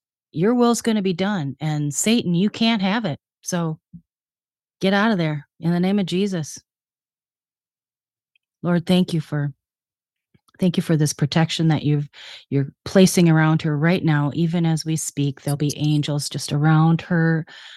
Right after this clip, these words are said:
right this moment, that she'll be able to feel your presence and give her the confidence that she'll be able to speak life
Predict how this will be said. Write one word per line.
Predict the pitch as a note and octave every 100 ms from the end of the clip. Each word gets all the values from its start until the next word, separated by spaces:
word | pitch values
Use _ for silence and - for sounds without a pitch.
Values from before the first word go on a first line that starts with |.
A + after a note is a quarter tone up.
| - _ _ _ -
right | E3+ F#3 F#3
this | - E3 E3
moment, | C#3+ C#3 C3
that | D3
she'll | - F3
be | D#3
able | D3+ C3+
to | -
feel | F3 E3
your | E3+ E3
presence | E3 D3 C3 A#2+ G#2 - - - _ _ _ _ A2 _ _ _ _ _ _ _ _ _
and | D3 D#3
give | F3 D#3+
her | F3+
the | D#3
confidence | - - E3 D#3+ D#3+ C#3 - - - - _ _ -
that | C#3
she'll | - E3+
be | D3 D3+
able | C#3+ D3
to | -
speak | - - E3 - - - _ _ _ _ _
life | C#3+ D3+ C#3 A2+ - -